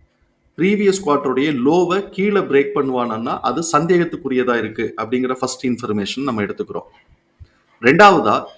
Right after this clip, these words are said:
இந்த ஆவரேஜ் ரிசல்ட்டையே அவன் ஆக்சுவல் ரிசல்ட்டா எடுக்கிறான்னு அசியூம் பண்ணினோம்னா சப்சிக்வெண்டா இ பி எஸ் ஓட டி டி எம் இன்கிரிமெண்டல் ட்ரெண்ட்ல இருக்கா அப்படின்னு நம்ம பார்க்கணும். இப்ப நம்ம பார்க்கும்போது நூத்தி இருபத்தி அஞ்சுன்னு வருது. கிட்டத்தட்ட ஒரு ரெண்டு ரூபா கிட்டக்க கூட வருது.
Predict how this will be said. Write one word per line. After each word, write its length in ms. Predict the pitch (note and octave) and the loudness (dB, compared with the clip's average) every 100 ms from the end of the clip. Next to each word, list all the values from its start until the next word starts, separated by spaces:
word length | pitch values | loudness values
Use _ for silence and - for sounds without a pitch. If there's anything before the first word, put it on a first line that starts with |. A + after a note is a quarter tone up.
| _ | _
இந்த 240 | C3+ E3+ D#3 | 0 6 8
ஆவரேஜ் 640 | B2 D#3+ G3 F#3+ D#3+ C3+ | 10 10 10 6 4 -2
ரிசல்ட்டையே 680 | C3+ - D3+ - C#3+ E3 G3+ | -2 -2 -2 -2 -2 -2 0
அவன் 240 | C3 C3 | 0 2
ஆக்சுவல் 380 | A#2+ C#3+ F3 D3 | 0 0 0 0
ரிசல்ட்டா 360 | C3+ C3 B2+ A#2+ G2+ | 0 -2 -2 -2 0
எடுக்கிறான்னு 580 | A#2+ C#3+ C#3 B2+ B2+ | -2 -2 -2 -2 -2
அசியூம் 240 | A2 - C#3 | -4 -4 -6
பண்ணினோம்னா 680 | A2+ A#2 C#3 A#2 F2+ F2+ G2 - _ _ _ - D3+ | -4 -2 0 -2 -2 -4 -6 -8 _ _ _ 0 2
சப்சிக்வெண்டா 480 | - G#3+ E3+ E3 | 2 -2 0 2
இ 280 | E3 C#3+ F3+ | 2 2 0
பி 80 | F3+ | 0
எஸ் 160 | E3 C#3+ | -2 0
ஓட 160 | B2 - | -2 -4
டி 100 | D3+ | -6
டி 160 | D3+ A2+ | -4 -4
எம் 220 | G#2+ A2 - | -4 -6 -4
இன்கிரிமெண்டல் 640 | D#3+ G3+ G#3 G3 F3 D#3 C#3 | 2 2 2 0 0 -2 -4
ட்ரெண்ட்ல 300 | C3 B2+ A#2+ | -2 -2 0
இருக்கா 640 | G#2+ G#2+ A2 F2+ - - A2+ | -2 -2 -2 -2 -4 -8 -4
அப்படின்னு 280 | A#2 B2+ | -2 0
நம்ம 260 | C#3 A#2 G2+ | 0 0 -2
பார்க்கணும். 400 | G#2+ G2+ G#2 F2+ _ _ _ _ _ _ _ _ _ | 0 -2 -4 -12 _ _ _ _ _ _ _ _ _
இப்ப 220 | F3 F3+ | 0 4
நம்ம 240 | G3+ E3+ D3+ | 4 4 4
பார்க்கும்போது 840 | C#3+ E3 E3+ C3+ B2+ F#3 A3+ - - - | 4 4 2 2 2 2 -2 -10 -20 -4
நூத்தி 200 | E3+ F#3 | 0 2
இருபத்தி 360 | D#3+ D#3 D#3+ C#3+ | 4 2 2 2
அஞ்சுன்னு 380 | B2+ C#3 C#3+ A2+ | 2 2 2 2
வருது. 360 | G#2+ G#2 - - | 2 -2 -4 -4
கிட்டத்தட்ட 480 | E3+ - G#3+ E3 | 0 0 0 0
ஒரு 140 | D3+ B2+ | 0 2
ரெண்டு 320 | C3 E3+ E3+ | 0 0 -2
ரூபா 160 | D3 D#3+ | -2 -2
கிட்டக்க 380 | D#3 - B2+ D3+ | -4 -8 -8 -4
கூட 240 | D#3+ D3 | 2 4
வருது. 340 | A2+ G2+ F#2+ | 4 0 -4